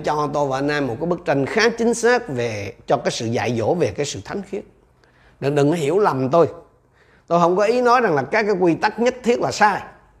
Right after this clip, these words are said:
Nhiều cái quy tắc ở trong số đó là rất là hữu ích và tốt, anh xem. Cái điều tôi nói ở đây là cái sự công chính của chúng ta nó không nhất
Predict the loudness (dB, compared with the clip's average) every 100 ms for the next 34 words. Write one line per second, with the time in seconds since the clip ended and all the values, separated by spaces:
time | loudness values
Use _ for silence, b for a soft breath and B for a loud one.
0 | _ b b b b 4 6 8 8 8
1 | 6 4 -2 -2 -2 -2 0 0 2 2
2 | 0 0 0 0 0 2 0 0 -6 4
3 | 4 4 0 0 0 -2 -14 -20 _ _
4 | _ _ _ _ 2 4 4 2 4 4
5 | 4 4 2 0 -2 -4 0 2 2 0
6 | 0 2 2 0 0 2 0 -2 -2 -2
7 | -2